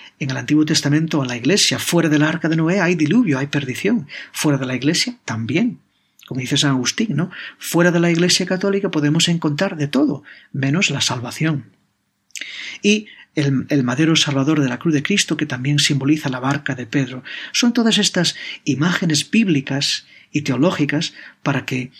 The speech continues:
apreciemos mejor lo que celebramos cuando celebramos el misterio de nuestra redención, que es el sacrificio de Cristo en la cruz.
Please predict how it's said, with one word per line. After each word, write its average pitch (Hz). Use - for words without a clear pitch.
apreciemos 151
mejor 135
lo 139
que 143
celebramos 147
cuando 127
celebramos 135
el 143
misterio 170
de 147
nuestra 160
redención, 147
que 190
es 190
el 160
sacrificio 147
de 139
Cristo -
en 131
la -
cruz. 254